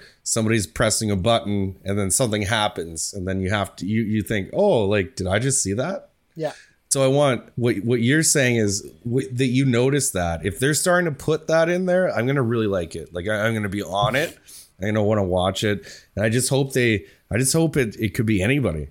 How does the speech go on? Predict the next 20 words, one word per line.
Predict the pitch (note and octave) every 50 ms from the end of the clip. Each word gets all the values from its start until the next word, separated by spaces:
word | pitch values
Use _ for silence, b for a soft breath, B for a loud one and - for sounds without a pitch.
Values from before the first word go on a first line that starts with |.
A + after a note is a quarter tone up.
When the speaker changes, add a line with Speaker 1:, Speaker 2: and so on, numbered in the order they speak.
| -
Speaker 1:
I | - F#2+
want | G2 G#2+ A2+ B2 B2
it | B2
to | - A#2
go | A#2+ A#2+ A2+
back | G2 A2 G#2 G#2+ A2+ A2 -
to, | - - A2 G#2+ G2+ - F#2
you | G#2+ A2+
know, | B2 A#2+
when | A2+ G#2+
everybody | G#2+ A2+ A#2 A2+ A#2 A#2 A2
was | G2 G2
gunning | F#2+ G2 G2 G2+ A2+ A#2+ C#3 C#3+
for | C3 D3+ C#3+
M | C3+ C#3 D3
J | D3 C#3+ D3 C#3+ C#3+
F, | C#3+ D3+ D3+ -
it | A2 G#2
seems | - - B2+ A#2 A2 G2+ G#2+
like | G2+ F#2+ F#2+